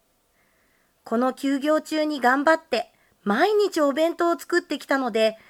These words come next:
少しは料理がうまくなったかなとチャレンジしてみることにしました。出来栄えもまたみんなに報告しますね。みんなのチャレンジも教えてください。まだまだ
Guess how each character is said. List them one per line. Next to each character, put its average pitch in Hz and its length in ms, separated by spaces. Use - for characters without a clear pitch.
少 - 280
し 208 160
は 185 140
料 269 240
理 269 100
が 233 140
う 277 80
ま 302 160
く 277 100
な 285 140
っ 320 120
た 285 120
か 277 120
な 294 540
と 214 220
チ - 120
ャ 247 40
レ 370 120
ン 370 80
ジ 294 100
し 277 60
て 294 100
み 320 100
る 302 100
こ 269 120
と 339 100
に 320 120
し - 140
ま 247 160
し - 100
た。 - 200
出 196 140
来 240 120
栄 220 40
え 233 60
も 240 260
ま 190 180
た 214 160
み 220 160
ん 277 60
な 302 100
に 262 120
報 269 180
告 285 200
し 302 140
ま 302 140
す 240 120
ね。 269 280
み 262 160
ん 320 60
な 359 100
の 330 140
チ 320 100
ャ 339 60
レ 349 100
ン 320 80
ジ 269 120
も 285 260
教 214 260
え 214 60
て 233 80
く 254 80
だ 240 140
さ 302 180
い。 - 100
ま 220 160
だ 202 140
ま 220 160
だ 208 260